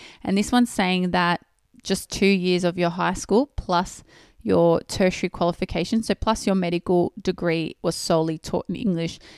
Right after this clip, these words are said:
can get you exempt from the exam. And there's another category. Or you have undertaken and satisfactorily completed at least six years, so that's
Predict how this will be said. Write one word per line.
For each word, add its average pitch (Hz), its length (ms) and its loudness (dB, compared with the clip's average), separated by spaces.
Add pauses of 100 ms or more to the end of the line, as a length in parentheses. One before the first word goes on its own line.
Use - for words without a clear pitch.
(120)
can - 180 -2 (480)
get - 160 -2
you 165 220 -2
exempt 170 420 -6
from 160 200 -6
the 156 80 -2
exam. 156 380 -4 (360)
And 190 100 -2
there's 175 120 0
another 180 340 4
category. - 560 -4 (640)
Or 233 500 12 (440)
you 208 240 0
have 202 540 2 (480)
undertaken 220 920 4
and 180 180 0
satisfactorily 185 800 0
completed 175 640 0
at - 160 -2
least 180 420 -2
six - 340 -2
years, 208 680 2
so - 180 -6
that's 190 220 4